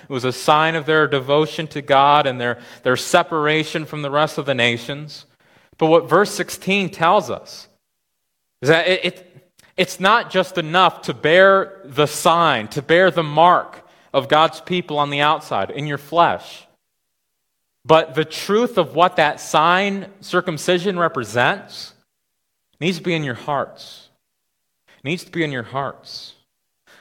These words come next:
You know, sadly, some people have this idea that, you know, the Old Testament law is, is one hundred percent external, and it's not until the New Testament where there is, like, this real spirituality,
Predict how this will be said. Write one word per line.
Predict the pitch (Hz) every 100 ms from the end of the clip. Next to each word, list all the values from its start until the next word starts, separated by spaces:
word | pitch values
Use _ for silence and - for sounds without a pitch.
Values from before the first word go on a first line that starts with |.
| _ _ _ _
You | 143
know, | 160 156 - - _ _ _ _ _ _ _ _ -
sadly, | - 156 180 151 143
some | - 170 156
people | 170 160 143
have | 143 151
this | 147 143
idea | 131 120 131 147 127
that, | 120 117 120 - - _ _ _ _
you | 135
know, | 123
the | 117 135
Old | 160 165
Testament | 165 156 - 143 107
law | 123 131 139 143
is, | 127 120 110 - _ _ 143
is | 120
one | 123 131
hundred | - 190 190
percent | 175 147 175 165 165 - - _ _ -
external, | 170 - - 170 160 156 156 165 - _ _ _ -
and | 139
it's | 135 -
not | 165 165
until | 151 170
the | 139
New | 135 147
Testament | 147 160 151 - 151 151
where | 139 131
there | 131 131
is, | 123 123
like, | 123 -
this | 131 -
real | 139 151 147
spirituality, | - 143 139 127 123 135 135 139 143